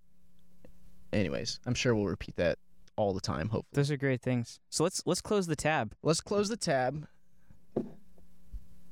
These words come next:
Speaker 2: Cheers.
Speaker 1: I'm gonna read what I wrote because
Speaker 2: Oh, yeah. Yeah, yeah, yeah.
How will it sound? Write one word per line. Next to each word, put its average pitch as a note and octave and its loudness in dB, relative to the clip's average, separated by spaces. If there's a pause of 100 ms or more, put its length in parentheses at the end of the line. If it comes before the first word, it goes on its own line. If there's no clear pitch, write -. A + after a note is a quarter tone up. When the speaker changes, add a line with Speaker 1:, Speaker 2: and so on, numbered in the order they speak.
(320)
Speaker 2:
Cheers. C#3 2 (640)
Speaker 1:
I'm B2 0
gonna D3+ 2
read D3+ 2
what D3 2
I B2 4
wrote A#2+ 2
because A2 0
Speaker 2:
Oh, C3+ 4
yeah. A#2 4 (120)
Yeah, B2 4
yeah, A2+ 4
yeah. G#2+ 2